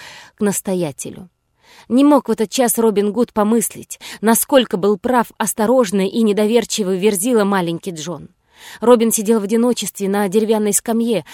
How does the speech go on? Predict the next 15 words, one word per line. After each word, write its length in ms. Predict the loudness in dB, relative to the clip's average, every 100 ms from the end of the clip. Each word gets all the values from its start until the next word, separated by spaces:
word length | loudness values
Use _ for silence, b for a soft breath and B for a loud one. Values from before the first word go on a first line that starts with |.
| B
ожидая 420 | B 0 0 -2 -2
прихода 440 | -4 0 2 2
монаха-целителя. 1080 | 2 0 -2 -4 -6 -4 -6 -8 -12 -16 -20 _ _ _ _ _ _
Вскоре 360 | -8 0 0
дверь 240 | 2 2 2
отворилась, 720 | 0 -6 -6 -4 -6 -8 -12 B B B
и 100 | -4
к 60 | 2
нему 240 | 2 2
тихо 320 | 2 -2 -2
подошёл 420 | -4 -4 -4 -6
человек 560 | -8 -6 -6 -4 -4 -8 B B
в 80 | -8
серой 360 | 0 0 0 -2
рясе. 500 | -4 -6 -12 -16